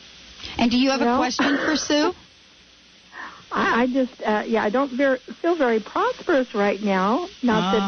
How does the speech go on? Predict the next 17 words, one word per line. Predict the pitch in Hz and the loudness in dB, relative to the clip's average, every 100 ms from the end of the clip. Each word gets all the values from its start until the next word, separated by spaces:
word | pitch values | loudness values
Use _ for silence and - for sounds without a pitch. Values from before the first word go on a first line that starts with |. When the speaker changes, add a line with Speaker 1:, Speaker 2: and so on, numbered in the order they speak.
| 185 | -2
Speaker 2:
that | 190 | 0
I, | 190 196 - | 0 0 0
I | 196 | 0
suppose | 185 - 214 | 0 0 2
I | 185 | 0
couldn't, | - - 349 277 254 - | -2 0 2 2 0 -2
um, | 196 196 185 175 180 - - _ _ _ _ _ _ _ - - - | -2 0 -2 -4 -8 -14 -20 _ _ _ _ _ _ _ -20 -20 -10
but | 240 | -4
I | - 247 | 0 0
guess, | 330 427 - - - - - | 0 -2 -6 -18 -20 -20 -6
uh, | 233 240 233 226 | -2 2 2 0
I'm | - 226 220 202 254 | 0 0 2 0 0
wanting | 226 233 262 277 - | 2 2 2 0 0
to | |
know, | 269 247 233 233 233 - | 2 4 4 4 2 0
um, | 196 202 196 190 190 190 - - - - - - | 0 2 2 2 2 -2 -6 -20 -20 -20 -20 -14
I, | - | -8